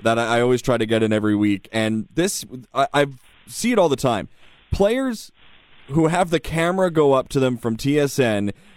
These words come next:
do they think about what they're going to say, John? Like, do they rehearse it, or do they just, uh, kinda come with it spur of the moment when that camera gets in their face?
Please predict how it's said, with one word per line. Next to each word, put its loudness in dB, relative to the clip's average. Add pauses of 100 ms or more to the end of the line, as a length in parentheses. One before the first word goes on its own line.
(140)
do 2
they 2
think -4
about 2
what 2
they're 2
going 2
to 0
say, 0
John? 0
Like, 0
do -4
they 2
rehearse -2
it, 2
or 4
do 0
they 2
just, -6
uh, 2
kinda -2
come 0
with 2
it 0
spur 2
of 2
the 0
moment 0
when 0
that 0
camera -2
gets -2
in -2
their -2
face? -2